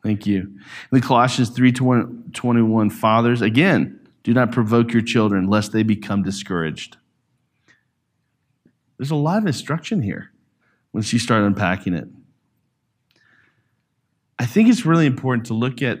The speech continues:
Scripture and, and, and receive the message that your understanding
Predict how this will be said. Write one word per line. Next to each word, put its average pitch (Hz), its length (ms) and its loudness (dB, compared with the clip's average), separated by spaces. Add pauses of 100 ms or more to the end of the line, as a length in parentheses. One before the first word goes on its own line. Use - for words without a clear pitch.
(140)
Scripture 135 540 -4
and, 101 340 -6 (640)
and, 127 160 0
and 120 320 -2
receive 180 440 2
the 147 80 4
message 117 480 0
that 110 280 -4
your 143 240 -2
understanding 131 1000 -2